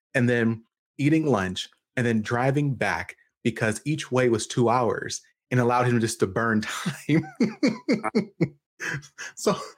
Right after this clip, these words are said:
so my question for you is, I think this is a great, it's a great way to start us off. As you are pursuing,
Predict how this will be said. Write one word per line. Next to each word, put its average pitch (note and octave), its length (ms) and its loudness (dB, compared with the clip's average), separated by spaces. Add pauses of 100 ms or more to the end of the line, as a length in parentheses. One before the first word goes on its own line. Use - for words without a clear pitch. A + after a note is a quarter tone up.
(180)
so - 320 0
my E3 160 2
question E3+ 580 0
for C#3+ 100 0
you B2+ 540 4 (380)
is, C#3 400 4 (480)
I D3 60 -4
think G3+ 160 2
this B2 120 -4
is A2+ 60 -8
a G#2+ 60 -4
great, - 300 -6 (200)
it's C3+ 120 -6
a B2 60 0
great G#3+ 400 -2
way B2+ 120 -4
to A2+ 80 -2
start A2 200 -4
us - 140 -8
off. F#3+ 200 -6 (460)
As F#3+ 420 2
you F#3+ 300 0
are B2+ 400 -2
pursuing, B2 960 0